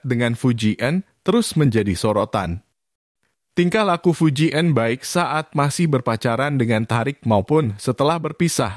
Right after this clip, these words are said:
terus menjadi perhatian publik. Bahkan,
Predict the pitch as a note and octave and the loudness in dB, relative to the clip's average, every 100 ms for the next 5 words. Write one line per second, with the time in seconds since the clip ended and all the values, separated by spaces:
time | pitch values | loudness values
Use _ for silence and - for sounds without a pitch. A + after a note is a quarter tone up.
0 | - E3+ A3 - B2+ A2 G#2 C3 D3 A#2 | 0 0 2 2 2 2 2 0 0 -2
1 | G#2 G2 F2 F2 A2 C3 A#2+ - _ _ | 0 0 0 2 2 2 0 -4 _ _
2 | _ _ _ _ _ _ - C3 D3 E3 | _ _ _ _ _ _ -4 -4 -2 -2
3 | C3+ F#2 | -2 -4